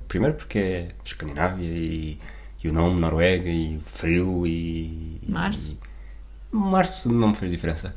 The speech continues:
Speaker 1: Não me fez diferença, quer dizer, na, na minha ideia de, mas
Speaker 2: Depois de tivesse apanhado o frio a sério, se calhar fazia.
Speaker 1: Mas realmente eu acho que preparei mal a viagem para Oslo, porque eu deveria ter claramente utilizado a semana anterior para comer tudo aquilo que conseguia.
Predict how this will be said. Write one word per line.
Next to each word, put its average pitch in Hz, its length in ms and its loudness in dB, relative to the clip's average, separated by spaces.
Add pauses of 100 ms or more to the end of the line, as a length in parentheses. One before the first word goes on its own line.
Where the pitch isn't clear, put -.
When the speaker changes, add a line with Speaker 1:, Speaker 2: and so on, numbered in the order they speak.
(120)
Speaker 1:
Não 110 80 8
me 107 40 10
fez 120 100 10
diferença, 143 240 8
quer 113 80 8
dizer, 85 160 8
na, 87 140 8
na 90 180 6
minha 98 260 8
ideia 95 320 6
de, 92 400 2
mas 110 760 8
Speaker 2:
Depois 196 280 6
de 202 60 0
tivesse 180 280 12
apanhado 165 420 4
o 165 40 2
frio 160 200 4
a 165 60 4
sério, 170 300 4
se - 80 -2
calhar 170 280 4
fazia. 170 340 2 (800)
Speaker 1:
Mas 104 120 6
realmente 110 280 8
eu 117 60 8
acho 117 180 6
que - 60 -14
preparei 107 340 4
mal 98 180 6
a 92 40 2
viagem 90 280 2
para 87 140 -2
Oslo, 90 400 4 (420)
porque - 200 -4
eu 92 80 6
deveria 90 340 4
ter 90 180 0
claramente 92 720 2
utilizado 87 380 4
a 87 40 2
semana 90 380 2
anterior 90 640 2 (720)
para 92 240 6
comer 92 300 0
tudo 90 160 0
aquilo 85 180 -4
que - 60 -12
conseguia. - 400 -8